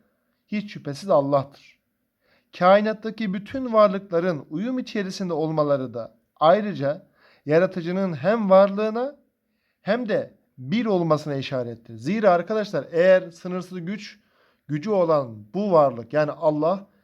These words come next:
eğer bir tane olmamış olsaydı, o zaman arkadaşlar bu kainattaki düzenin yerini kaos alırdı.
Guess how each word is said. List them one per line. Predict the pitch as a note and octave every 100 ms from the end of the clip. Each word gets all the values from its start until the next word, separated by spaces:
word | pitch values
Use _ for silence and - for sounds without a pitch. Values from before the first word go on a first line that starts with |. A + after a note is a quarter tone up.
| _ _ -
eğer | D#3 E3+ D3+ C3
bir | A#3 B3
tane | F#3 E3
olmamış | D3+ D3 C#3+ C3+ B2
olsaydı, | - C3 A#2+ B2+ A2+ C3 F#3 _ _ _ _ _ _ _ _ _ _ _ _ _ _ _
o | F3+ F#3+
zaman | G3+ F3
arkadaşlar | D#3 D3+ C#3+ E3 F#3 E3
bu | D#3+
kainattaki | F3 E3 E3+ E3 F3 E3+ D3
düzenin | D3 D#3+ F3+
yerini | D3+ B2+ D3+ D3+
kaos | - C#3 C3 B2+
alırdı. | A2 - -